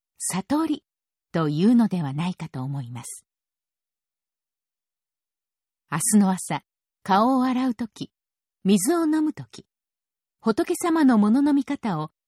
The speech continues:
少しでも意識することができたなら、仏様の真似をさせてもらおうと少しでも思うことができたなら、それはお浄土が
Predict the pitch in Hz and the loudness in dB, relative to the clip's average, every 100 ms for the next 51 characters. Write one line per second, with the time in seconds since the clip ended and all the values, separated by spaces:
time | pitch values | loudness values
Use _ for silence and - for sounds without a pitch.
0 | _ - - 359 320 294 220 151 202 - | _ -10 -6 -4 0 2 2 2 -2 -2
1 | 285 - 208 - - 175 123 147 208 - | -4 -2 -4 -4 -4 -4 -4 -6 -8 -8
2 | 175 127 110 110 _ _ _ _ _ _ | -12 -12 -16 -18 _ _ _ _ _ _
3 | _ _ _ _ _ _ - 185 220 220 | _ _ _ _ _ _ -8 -4 -2 -2
4 | - 208 190 170 170 170 226 254 - 233 | 0 2 2 2 2 2 2 0 -2 -8
5 | 233 247 240 240 240 240 - 160 156 _ | -2 0 2 2 2 0 -4 -8 -8 _
6 | _ _ - - 339 359 294 269 185 143 | _ _ -14 -4 -4 -4 0 2 2 0
7 | 143 180 302 - 214 190 127 113 214 - | 0 2 2 -2 -6 -6 -6 -6 -8 -8
8 | 214 131 123 110 _ _ _ _ _ _ | -10 -10 -16 -18 _ _ _ _ _ _
9 | _ _ _ _ - 180 151 147 147 _ | _ _ _ _ -4 -2 0 -2 -6 _
10 | _ _ _ - 180 185 254 240 175 151 | _ _ _ -2 0 2 2 2 -2 -2
11 | 147 | -2